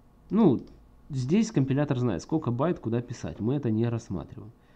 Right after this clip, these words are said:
Дальше. Р Б П минус ноль четыре. Мы получим вот этот адрес. То есть, я думаю, вы понимаете, да?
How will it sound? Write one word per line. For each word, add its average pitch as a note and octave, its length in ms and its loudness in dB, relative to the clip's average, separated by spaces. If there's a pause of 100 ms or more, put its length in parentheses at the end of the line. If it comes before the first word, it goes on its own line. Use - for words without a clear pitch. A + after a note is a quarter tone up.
(120)
Дальше. C3 480 0
Р A#2+ 140 -2
Б B2 160 0
П B2 180 0
минус G#2+ 340 0
ноль G2 220 -2
четыре. C#3 460 -2
Мы C3 160 0
получим A2+ 380 -2
вот A2+ 120 -8
этот F#2 300 -6
адрес. D2+ 220 -12
То - 560 -20
есть, - 100 -10
я C3+ 80 0
думаю, E3 240 4
вы C3 100 4
понимаете, A#2 580 -2
да? B2+ 240 -6